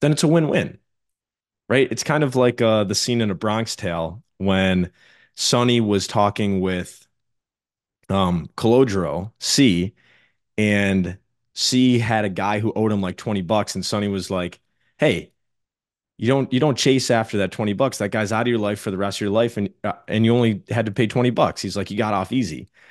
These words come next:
right? So it's kind of like, all right, if they don't like me and I don't like me, I got off easy, right?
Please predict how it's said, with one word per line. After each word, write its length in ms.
right? 220
So 100
it's 100
kind 180
of 120
like, 240
all 80
right, 100
if 120
they 100
don't 140
like 180
me 80
and 80
I 60
don't 140
like 180
me, 220
I 80
got 200
off 160
easy, 280
right? 300